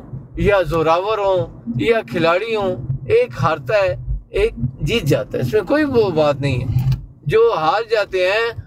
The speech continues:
وہ خودکشی نہیں کر جاتے، بھاگ نہیں جاتے،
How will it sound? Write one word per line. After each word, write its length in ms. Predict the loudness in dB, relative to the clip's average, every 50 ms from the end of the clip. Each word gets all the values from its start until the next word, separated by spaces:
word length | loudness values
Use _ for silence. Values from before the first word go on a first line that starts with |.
| -14 -8 -4
وہ 120 | -4 -2 0
خودکشی 520 | 0 0 0 0 -2 -4 -4 -4 -2 0
نہیں 160 | 0 0 0
کر 180 | 0 0 -2 0
جاتے، 280 | 0 0 -2 -2 -2 -6 -10 -10 -12 -10 -10 -10 -4 -2
بھاگ 240 | 0 2 2 0 -2 -4 -4
نہیں 180 | -6 -2 0
جاتے، 300 | 0 0 0 -2 -8 -12